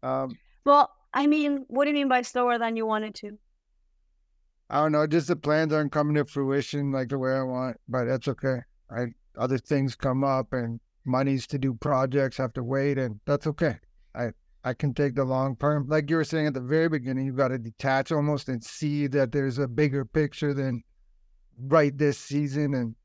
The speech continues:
Speaker 1: so I can see that in a couple years, the things will work because there's just other things right now.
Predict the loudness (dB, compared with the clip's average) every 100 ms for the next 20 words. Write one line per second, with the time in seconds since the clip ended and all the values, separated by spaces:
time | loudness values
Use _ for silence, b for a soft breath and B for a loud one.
0 | _ _ _ _ _ _ -6 2 4 4
1 | 2 0 -2 -2 -2 -2 -2 0 0 -2
2 | _ _ -6 -4 -2 2 0 2 -2 0
3 | -2 -4 -14 -6 -4 0 0 0 0 0
4 | 0 0 -2 _ -12 -2 2 2 0 -10
5 | -4 -2 -2 -2 -2 0 0 0 0 0
6 | 0 0 -4